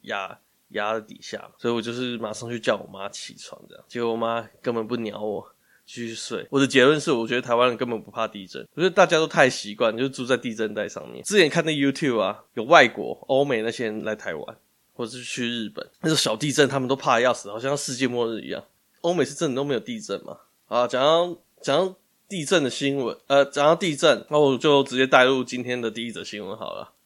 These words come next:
今天的第一则新闻就是，也是跟地震有关，柯文哲又闹出一个风波。就是记者在采访他的时候，问他地震的时候他在干嘛，结果他说他地震的时候在吃饭。记者问他：“欸，那你没有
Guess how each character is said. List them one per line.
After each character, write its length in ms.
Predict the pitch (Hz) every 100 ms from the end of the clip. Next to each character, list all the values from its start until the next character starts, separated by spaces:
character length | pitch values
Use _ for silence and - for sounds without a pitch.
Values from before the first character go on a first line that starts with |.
| _ _
今 140 | -
天 100 | 180
的 40 | 170
第 180 | 175 175
一 40 |
则 180 | 160 135
新 200 | 147 143
闻 120 | 127
就 80 | 127
是， 580 | 135 139 127 98 92 - - - _ _ _ -
也 100 | 117
是 140 | 156
跟 120 | 151
地 160 | 147 139
震 160 | 139 123
有 160 | 82
关， 240 | 104 87 - _ -
柯 240 | 151 160
文 180 | 135 113
哲 300 | 110 110 131 _
又 140 | 139
闹 160 | 135 120
出 240 | - 117
一 20 |
个 80 | 110
风 260 | 110 95 95
波。 280 | - - -
就 100 | 202
是 160 | 208
记 200 | 190 226
者 100 | 160
在 80 | 147
采 180 | 160 135
访 160 | 131 107
他 140 | 131
的 80 | 123
时 100 | 104
候， 80 | 113
问 120 | 127
他 100 | 123
地 160 | 120 120
震 140 | 123
的 60 | 107
时 100 | 104
候 60 |
他 100 | 104
在 100 | 110
干 220 | 107 107
嘛， 80 | - - _ -
结 140 | 143
果 80 | 139
他 100 | 135
说 140 | 139
他 80 | 135
地 120 | 135
震 140 | 123 123
的 60 |
时 100 | -
候 60 | 104
在 100 | 113
吃 240 | - 104
饭。 260 | 104 107 - -
记 120 | 143
者 100 | 120
问 100 | 135
他 80 | 151
：“欸， 220 | 156 160 - _ _
那 140 | 151
你 240 | 135 117 113
没 160 | 113
有 100 | 127